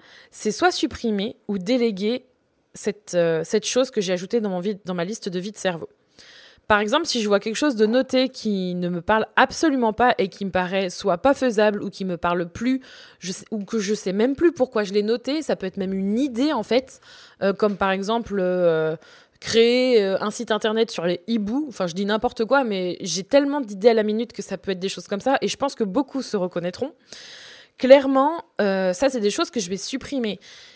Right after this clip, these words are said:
Et ça, ça me permettra justement de faire du ménage dans cette liste. Et c'est des choses qui m'ont peut-être traversé l'esprit un jour, mais qui me parlent plus du tout à ce moment-là.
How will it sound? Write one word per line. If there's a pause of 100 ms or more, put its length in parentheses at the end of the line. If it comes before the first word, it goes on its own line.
(220)
Et
ça,
ça
me
permettra
justement
de
faire
du
ménage
dans
cette
liste. (140)
Et
c'est
des
choses
qui
m'ont
peut-être
traversé
l'esprit
un
jour,
mais
qui
me
parlent
plus
du
tout
à
ce
moment-là.